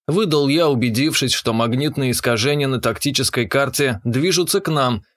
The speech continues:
тогда как толстое и большое остаётся на месте,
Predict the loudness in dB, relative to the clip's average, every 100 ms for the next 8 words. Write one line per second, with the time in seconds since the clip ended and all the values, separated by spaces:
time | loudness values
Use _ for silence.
0 | -2 -2 0 0 0 0 0 0 0 0
1 | 2 2 2 2 2 2 0 -2 -4 -2
2 | 0 2 2 0 0 0 2 0 0 -2
3 | -2